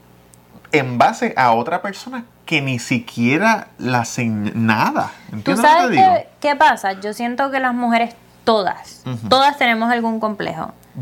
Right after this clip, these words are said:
Speaker 2: Yo he tenido muchísimos complejos de cuerpo.
Speaker 1: Ujú.
Speaker 2: Una cosa que yo aprendí cuando empecé a entrenar
Speaker 1: En el gimnasio.
Speaker 2: en el gimnasio, que es, obviamente no son estos momentos, <laughs> years ago.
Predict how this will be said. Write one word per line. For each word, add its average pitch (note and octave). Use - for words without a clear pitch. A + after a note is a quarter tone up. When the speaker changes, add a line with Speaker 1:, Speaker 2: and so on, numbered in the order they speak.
Speaker 2:
Yo G3
he C4
tenido B3+
muchísimos A3+
complejos F#3+
de F3+
cuerpo. F3
Speaker 1:
Ujú. A2
Speaker 2:
Una C4
cosa D#4+
que D4+
yo C#4+
aprendí B3+
cuando G3+
empecé G3
a A#3+
entrenar B3
Speaker 1:
En C3
el B2+
gimnasio. A#2+
Speaker 2:
en G#3+
el G3+
gimnasio, G3+
que F3
es, F3
obviamente F#3
no E3+
son F3+
estos F3+
momentos, E3+
<laughs> -
years F#3+
ago. F3+